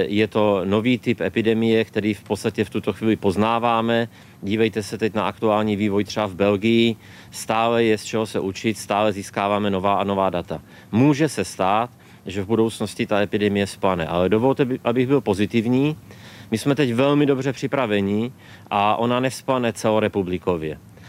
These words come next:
Ona vzplane lokálně. Uvidíme buď třeba v příhraničních oblastech, nebo v nějaké jiné oblasti vzplanutí té epidemie. Měříme velmi přesně ze dne na den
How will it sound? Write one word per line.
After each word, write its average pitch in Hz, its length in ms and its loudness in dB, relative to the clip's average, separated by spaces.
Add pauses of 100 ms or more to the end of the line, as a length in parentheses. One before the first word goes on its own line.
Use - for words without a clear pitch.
(160)
Ona 120 320 0
vzplane 110 640 0
lokálně. 113 680 0
Uvidíme 113 480 -2
buď 110 160 -4
třeba 104 260 -4
v - 60 -14
příhraničních 127 680 -2
oblastech, 101 520 -4
nebo 101 180 0
v 95 60 -2
nějaké 95 360 0
jiné 113 300 2
oblasti 107 600 0 (340)
vzplanutí 107 500 -2
té 92 180 2
epidemie. 107 640 2 (420)
Měříme 120 440 2
velmi 117 280 0
přesně 120 640 -2 (200)
ze 101 260 0
dne 110 160 2
na 95 100 0
den 107 400 0